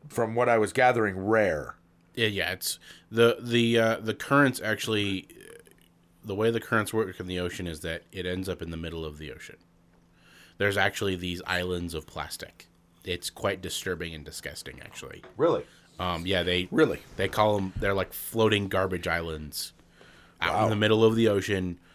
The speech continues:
Speaker 2: that's plastic and all this nasty trash. And so this is a classic lesson in the difference between a free market,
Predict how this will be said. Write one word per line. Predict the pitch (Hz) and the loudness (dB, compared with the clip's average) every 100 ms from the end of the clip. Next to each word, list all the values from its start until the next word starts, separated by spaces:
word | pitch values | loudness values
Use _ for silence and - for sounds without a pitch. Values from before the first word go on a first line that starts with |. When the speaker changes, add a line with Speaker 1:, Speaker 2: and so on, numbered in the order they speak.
| - - | -20 -4
Speaker 2:
that's | 90 85 - | -2 -2 -4
plastic | - 104 95 90 - 95 87 | -8 0 2 2 0 -2 -2
and | 90 87 85 85 | -4 -4 -4 -10
all | 85 95 | -8 -8
this | 95 90 92 | -8 -8 -6
nasty | 92 95 - 87 | -6 -6 -8 -12
trash. | - 95 82 - - - - - - - - | -4 -4 -4 -8 -18 -20 -20 -20 -20 -20 -6
And | 101 98 87 80 - | -2 0 -2 -6 -6
so | - 110 95 - - - - - - - - _ _ | 2 2 2 -4 -20 -20 -20 -20 -20 -20 -20 _ _
this | 127 120 | 4 4
is | 123 110 | 2 2
a | 104 92 80 - - | 2 0 -2 -8 -16
classic | - 117 117 123 - | -2 0 2 0 -2
lesson | 95 85 - 90 87 | -4 -4 -2 -4 -6
in | 95 | -10
the | 87 | -10
difference | 92 92 95 - | -8 -8 -8 -8
between | 92 - 95 87 82 80 - - | -10 -10 -10 -8 -10 -12 -16 -14
a | 82 78 | -12 -12
free | - 107 101 | -8 -6 -4
market, | 92 87 90 82 | -4 -6 -6 -10